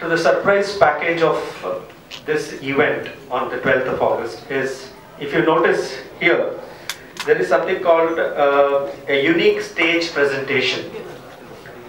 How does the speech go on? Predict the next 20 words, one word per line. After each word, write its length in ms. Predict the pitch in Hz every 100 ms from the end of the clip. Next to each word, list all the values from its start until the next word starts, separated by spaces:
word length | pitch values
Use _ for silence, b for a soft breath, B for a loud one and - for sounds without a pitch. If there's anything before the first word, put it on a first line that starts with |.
| -
And 160 | 135
it 120 | 139 -
says, 340 | 165 170 165
uh, 400 | 147 143 139 -
"I 160 | 143 151
am 80 | 151
an 100 | 143
actor, 440 | 139 139 165 156
Your 200 | 139 123
Honor, 420 | 123 123 131 - - - - - - - - - - - - - - 127
actor-in-law." 840 | - 131 139 131 127 127 - - - - - - - - - - - -
And 160 | 143 151
there 120 | 160
are 120 | 156
no 220 | 160 180 143
names 380 | 147 156 160
associated 560 | - 147 127 131 127 -
with 180 | 123 -
it. 200 | - - - - - - - - - - - - - - - - - - - - - - - - - - - - - - - - - - - - - - - - - - 156
Uh, 420 | 147 151 151